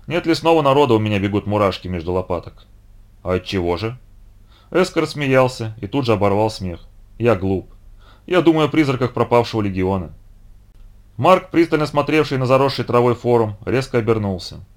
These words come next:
«Тут стояла когорта двадцатого легиона, а не девятого. Откуда нам знать, где стоял девятый легион после того, как он ушел в туман?» С минуту Марк молчал. Он принадлежал к породе людей, которых не очень волнуют призраки,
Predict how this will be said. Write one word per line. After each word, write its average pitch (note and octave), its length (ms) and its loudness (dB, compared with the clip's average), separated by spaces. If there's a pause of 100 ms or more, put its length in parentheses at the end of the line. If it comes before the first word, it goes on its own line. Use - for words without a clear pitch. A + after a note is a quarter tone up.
(760)
«Тут D#3+ 160 -4
стояла D3 320 4
когорта C#3+ 400 2
двадцатого C#3 460 2
легиона, G2+ 600 0
а F#2+ 120 -8
не A2 100 -4
девятого. F#2+ 580 -4 (920)
Откуда F3+ 320 -6
нам D3 180 0
знать, D3 200 0
где G#2+ 100 -4
стоял A2+ 260 2
девятый A2+ 380 0
легион A#2+ 360 0
после G#2 260 -6
того, A2+ 180 2
как G2+ 180 -4
он G#2 140 -2
ушел G#2 200 -4
в - 60 -12
туман?» A2 400 -4 (1200)
С - 120 -14
минуту D3+ 320 -2
Марк B2+ 240 0
молчал. A2 540 -6 (500)
Он E3+ 220 -6
принадлежал D3 420 0
к D3 60 -18
породе C3 320 2
людей, B2+ 340 -2
которых C3 400 -4
не A#2 100 -4
очень C3 220 -4
волнуют G#2 360 -2
призраки, F2 580 -6